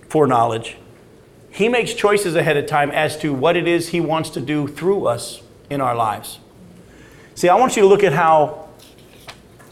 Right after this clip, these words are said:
Paul said that God had a specific plan for his life, that God planned for Paul even before he was born. Listen to what he says here again in Galatians chapter one, verses fifteen and sixteen.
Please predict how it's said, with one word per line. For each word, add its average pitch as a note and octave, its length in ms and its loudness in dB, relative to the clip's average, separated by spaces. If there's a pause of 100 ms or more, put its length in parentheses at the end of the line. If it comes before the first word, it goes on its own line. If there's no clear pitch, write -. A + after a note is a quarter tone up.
(360)
Paul A3+ 220 8
said G#3+ 280 4
that D3+ 160 0
God G#3 240 4
had G3+ 120 2
a F#3 60 4
specific G#3+ 560 0
plan F#3+ 320 2
for F3 160 2
his F#3+ 240 4
life, C3 420 2 (460)
that D#3 200 2
God F3 300 2
planned F3 360 0
for D#3 120 0
Paul D3 340 2
even F3+ 260 2
before D#3 300 0
he C#3 140 -2
was B2 160 -2
born. B2 340 0
Listen D#3 220 0
to A3+ 60 4
what A3+ 120 8
he G3+ 60 6
says F3 300 0
here D3 140 0
again B2+ 480 -4 (160)
in C#3 120 -8
Galatians D#3 400 0
chapter F3+ 340 2
one, B2+ 340 0 (240)
verses D3 320 -2
fifteen D3 380 -2
and C#3 100 -2
sixteen. B2+ 480 -6